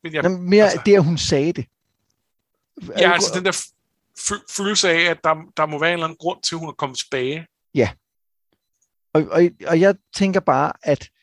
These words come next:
Speaker 2: det kan jo godt være sådan en ting, man siger, når man fortæller, "Hey, jeg døde," og så tror man, at der er en, men, men jeg,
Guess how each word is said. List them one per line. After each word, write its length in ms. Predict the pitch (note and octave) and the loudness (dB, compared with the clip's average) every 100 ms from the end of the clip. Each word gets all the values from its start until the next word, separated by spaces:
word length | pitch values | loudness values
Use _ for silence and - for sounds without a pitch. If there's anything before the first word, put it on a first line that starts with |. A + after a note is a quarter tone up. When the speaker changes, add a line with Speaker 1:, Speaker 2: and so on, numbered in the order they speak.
| _ _ - | _ _ -6
Speaker 2:
det 120 | F#3+ | -2
kan 140 | F#3+ | 2
jo 60 | F#3+ | 2
godt 180 | F#3+ F3+ | 4 2
være 120 | F#3 | 2
sådan 160 | D3 F3 | 0 -4
en 60 | - | -4
ting, 240 | F#3 - | -4 -4
man 160 | C3+ C3+ | -4 -2
siger, 440 | - - D#3+ E3+ | -2 0 2 2
når 140 | E3 C#3 | 0 -2
man 160 | C3+ | -4
fortæller, 380 | A#2+ - D3+ C#3 | -4 -4 -2 0
"Hey, 160 | C3 C#3 | 2 2
jeg 200 | C3 - | 0 0
døde," 240 | A#2+ C3 | 0 0
og 80 | C3 | 0
så 100 | B2+ | -4
tror 200 | - C#3 | -4 -2
man, 140 | B2+ | -2
at 40 | A#2+ | -2
der 60 | |
er 40 | A#2+ | -4
en, 120 | A2 | -4
men, 180 | D3 B2 | -8 -6
men 140 | D3+ | -6
jeg, 120 | D3 | -8